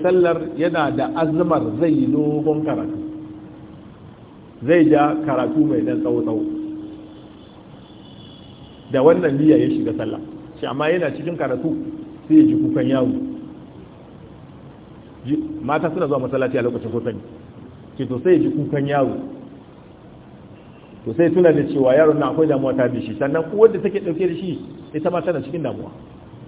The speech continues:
Yaro ba zai kuka banza ba.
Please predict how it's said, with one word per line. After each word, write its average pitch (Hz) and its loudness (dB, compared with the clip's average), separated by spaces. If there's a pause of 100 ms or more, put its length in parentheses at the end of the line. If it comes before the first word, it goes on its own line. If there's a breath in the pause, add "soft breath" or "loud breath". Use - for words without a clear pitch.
(1300)
Yaro 190 4
ba 180 4
zai 202 2
kuka 143 0
banza 120 -2
ba. - -10